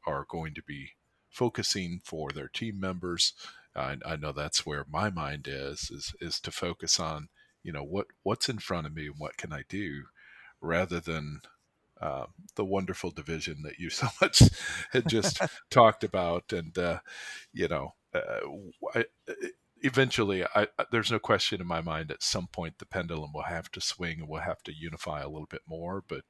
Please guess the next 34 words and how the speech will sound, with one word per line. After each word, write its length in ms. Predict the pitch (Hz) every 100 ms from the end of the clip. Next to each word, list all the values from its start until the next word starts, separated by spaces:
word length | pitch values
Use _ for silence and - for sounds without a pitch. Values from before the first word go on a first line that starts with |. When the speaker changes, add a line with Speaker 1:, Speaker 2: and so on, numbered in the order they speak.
| -
Speaker 1:
uh, 160 | 76 80 -
it, 160 | 101 -
it's 460 | 110 95 - - - -
just 440 | 107 - - - _ - - - _ _
a 80 | 107
very 300 | 107 104 95
ugly 300 | 87 85 82
time 400 | - 78 76 73
right 160 | 76 -
now 180 | 78 76
to 140 | -
see 180 | - -
where 260 | - 80 156
we 160 | 151
are. 320 | 143 - - -
But 160 | 78 - _ _ - _ -
again, 400 | 95 - 160 147 123 95 92
we 80 | 95
Speaker 2:
Yeah. 80 |
Speaker 1:
are 80 | 80
so 360 | - - 120 117
much 280 | 107 - 98
more 220 | 90 80
alike 380 | 76 71 - -
than 160 | 69
we 100 | 71
are 140 | 69 67
different, 540 | 71 - - - - _ _ _ _ -
and 120 | 80
I 60 | 80
think 240 | 90 90
that's 200 | 85 -
a 60 | 73
great 600 | - 78 76 73 -